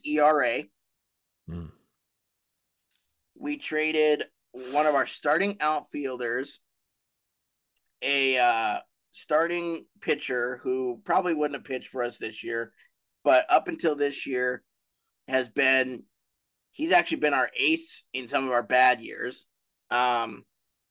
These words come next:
Speaker 1: and then we traded a first baseman that just hasn't worked out yet.
Speaker 2: Hmm.
Speaker 1: Um, to the Braves for two pitchers. One has never pitched professionally. He had Tommy
Speaker 2: Perfect.
Speaker 1: John and hasn't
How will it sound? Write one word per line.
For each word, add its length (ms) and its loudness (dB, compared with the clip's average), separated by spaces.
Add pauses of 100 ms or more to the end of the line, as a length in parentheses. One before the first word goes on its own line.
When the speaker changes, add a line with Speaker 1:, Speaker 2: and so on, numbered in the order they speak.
(640)
Speaker 1:
and 240 -2
then 180 2
we 120 -2
traded 280 0
a 40 -8
first 280 2
baseman 320 -2
that 100 -8
just 200 -10 (160)
hasn't 340 2
worked 300 -2
out 240 0
yet. 240 -6 (580)
Speaker 2:
Hmm. 100 -8 (120)
Speaker 1:
Um, 380 4
to 120 -10
the 100 -6
Braves 680 4 (540)
for 260 0
two 300 0
pitchers. 500 2
One 320 -2
has 140 -4
never 260 0
pitched 360 -2 (100)
professionally. 840 -8 (260)
He 120 -2
had 160 0
Tommy 260 2
Speaker 2:
Perfect. 80 -6
Speaker 1:
John 320 -2
and 100 -4
hasn't 420 -4